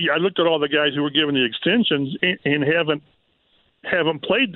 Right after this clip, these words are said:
through the extension with Elliott and, and even McCaffrey. People forget McCaffrey was given the monster extension, and for two years he, he couldn't, he didn't play. He played, like, ten games. So I, I, I think it gets done.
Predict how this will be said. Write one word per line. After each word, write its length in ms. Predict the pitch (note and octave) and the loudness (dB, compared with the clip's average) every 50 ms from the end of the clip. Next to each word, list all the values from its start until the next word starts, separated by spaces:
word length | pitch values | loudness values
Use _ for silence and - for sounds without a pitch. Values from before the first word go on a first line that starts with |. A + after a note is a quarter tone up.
| - _ - | -16 _ -6
through 140 | D#3+ C#3+ | -4 -2
the 120 | B2+ C#3 B2+ | 0 0 0
extension 600 | A2+ - - - D3+ C#3+ D#3 - D3+ C#3 C3 C3+ | -2 -4 -2 -2 -2 -2 -2 -2 -2 -2 0 0
with 140 | C#3 B2+ - - _ _ - - - - - - - - - - | 0 0 -2 -8 _ _ -20 -20 -20 -20 -20 -20 -20 -12 -4 -2
Elliott 460 | F3+ G3 G#3+ G3+ F#3 E3+ D#3+ C#3+ B2+ | 0 2 2 2 2 2 2 2 2
and, 140 | B2+ C3 B2+ | 0 0 0
and 140 | D3+ D#3 D#3+ | 0 0 2
even 220 | F#3 A3 B3+ A#3+ | 2 2 4 4
McCaffrey. 520 | A#3 G#3+ - - A3 B3+ C4 - B3+ C4 - | 2 2 0 -2 0 0 0 0 -2 -4 -2
People 260 | - A3 G#3+ A3+ E3+ | -4 -2 -2 -2 -2
forget 260 | D3+ E3+ E3 G3+ A3 - | -2 -2 -2 -2 -2 0
McCaffrey 640 | F3 D#3+ - F#3 G#3+ B3+ B3 - D#3 B2 G#2+ - - _ _ _ _ _ _ _ - _ _ - | -2 -2 0 0 0 0 0 0 -2 -4 -4 -6 -10 _ _ _ _ _ _ _ -20 _ _ -2
was 140 | E3 D3+ C#3 | -2 0 2
given 260 | D#3+ E3 D#3 D#3 C#3+ | 2 2 2 4 2
the 80 | D3 D3 | 2 2
monster 540 | D3 D#3 D#3 D3+ C#3 A#2+ - - D#3+ D3 | 2 0 0 0 -2 -4 -4 -2 -2 -2
extension, 520 | C3 A#2+ - - D#3+ D3+ C#3+ - G3 F3 D#3+ | -2 -4 -4 -2 -2 -2 0 0 -2 -2 -2
and 100 | C#3+ - | -2 -2
for 100 | E3 D3 | -4 -2
two 180 | - G3+ F#3 | 0 0 2
years 360 | F3 F3 G#3 A#3+ B3+ G#3+ E3+ - - _ _ _ _ _ _ - | 2 2 2 2 2 0 -2 -4 -12 _ _ _ _ _ _ -8
he, 100 | G#3+ - | -8 -4
he 140 | - F3+ A3 - | -2 -2 -2 0
couldn't, 240 | - G#3 F#3+ E3+ | 0 0 2 2
he 80 | D#3+ E3 | 2 2
didn't 200 | G3+ G#3 G3 E3+ | 2 2 2 2
play. 200 | - A#3+ B3+ A3+ | 2 0 2 0
He 40 | E3+ | 0
played, 220 | - F3 F3 F#3 E3+ | 2 0 0 2 0
like, 140 | F3+ E3 - | -2 -4 -2
ten 240 | - G3 G3 G3 F3+ | -2 0 2 2 2
games. 380 | F3+ A3 A#3+ G#3 - D3+ - - - - _ _ _ _ _ _ _ _ _ - - - - _ _ _ - - - F3 | 4 4 2 2 0 -2 -4 -6 -6 -6 _ _ _ _ _ _ _ _ _ -14 -14 -14 -14 _ _ _ -8 -6 -2 0
So 300 | F3 E3 D#3 D3+ E3 - - | 0 0 2 0 0 0 -2
I, 120 | F3+ F3+ - - | -4 -4 -2 -4
I, 100 | F#3 - - - E3+ | -6 -4 -2 -4 -4
I 40 | D#3+ | -4
think 280 | - F3+ A3+ A3+ F#3 | -4 -2 -2 -2 -2
it 120 | G#3+ F3+ E3 | -2 -4 -2
gets 160 | F3 E3+ - - - | -2 -4 -4 -6 -4
done. 380 | C3 E3 D#3 D3+ D3+ D#3 D3+ | -2 0 0 2 0 0 -2